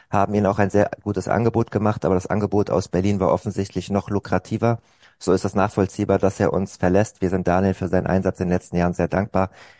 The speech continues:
Er hat wesentlich dazu beigetragen, dass wir nun in der höchsten deutschen Spielklasse aufschlagen. Kamen natürlich auch ein paar Fragen,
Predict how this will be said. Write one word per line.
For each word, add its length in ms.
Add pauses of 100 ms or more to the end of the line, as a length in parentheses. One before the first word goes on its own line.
Er 120
hat 120
wesentlich 320
dazu 240
beigetragen, 500
dass 160
wir 100
nun 200
in 80
der 100
höchsten 320
deutschen 300
Spielklasse 480
aufschlagen. 460 (380)
Kamen 160
natürlich 280
auch 100
ein 60
paar 160
Fragen, 580